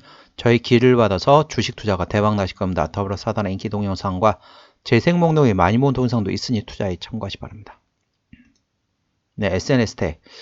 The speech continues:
조금 한번 움직였다가 지금 현재는 조금, 에, 조정 나온 상태에서 현재는 박스권에 움직였다고 보시면 되겠습니다. 최근에 나왔던 리포트 제목입니다. 마이웨이라는 제목이네요. 지난 십이월 이 일 언론 보도로 인해 동사의 주가는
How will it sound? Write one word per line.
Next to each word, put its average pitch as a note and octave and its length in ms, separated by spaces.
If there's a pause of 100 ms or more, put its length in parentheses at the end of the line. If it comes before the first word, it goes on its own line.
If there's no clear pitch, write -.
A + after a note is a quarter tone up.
(320)
조금 - 220
한번 C#3+ 180
움직였다가 C3+ 840
지금 C3 180
현재는 B2+ 320
조금, D3 400 (400)
에, F2 240
조정 C3+ 400
나온 D3+ 220
상태에서 B2+ 400
현재는 A2+ 340
박스권에 - 600
움직였다고 F#2+ 480
보시면 E2 220
되겠습니다. F2+ 580 (500)
최근에 D#3+ 380
나왔던 A#2+ 320
리포트 A#2 360
제목입니다. F#2 600 (340)
마이웨이라는 A2+ 1080
제목이네요. F2 680 (340)
지난 A#2 280
십이월 C3 720
이 C3 260
일 A2+ 360
언론 B2 500
보도로 A#2+ 440
인해 G#2+ 260
동사의 A2 340
주가는 A#2+ 500